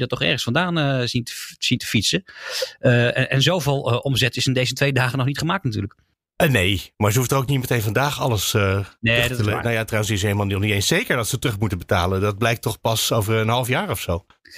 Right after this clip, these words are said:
Speaker 1: Ja, maar er zijn, k-, kijk, je moet, je moet een schatting maken van tevoren van hoeveel omzet je gaat, eh, gaat, gaat verliezen bij, bij een lockdown. Nou, het, het zag er
Speaker 2: Mhm.
Speaker 1: niet heel erg florisant uit. Ehm,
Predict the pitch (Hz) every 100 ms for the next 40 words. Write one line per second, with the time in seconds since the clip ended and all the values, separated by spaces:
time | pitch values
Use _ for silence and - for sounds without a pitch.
0 | - - - 123 131 151 139 165 151 156
1 | 151 156 139 - - - 247 175 156 185
2 | 165 190 - 220 220 190 185 175 165 165
3 | 147 160 190 156 - 160 170 160 165 160
4 | 143 139 143 143 135 139 143 139 - 127
5 | - 127 - 143 127 127 123 123 123 117
6 | 120 117 104 95 90 90 - - - -
7 | - - 226 - - - 135 - 104 104
8 | 165 135 143 123 113 147 131 113 113 -
9 | 123 180 139 - 123 120 123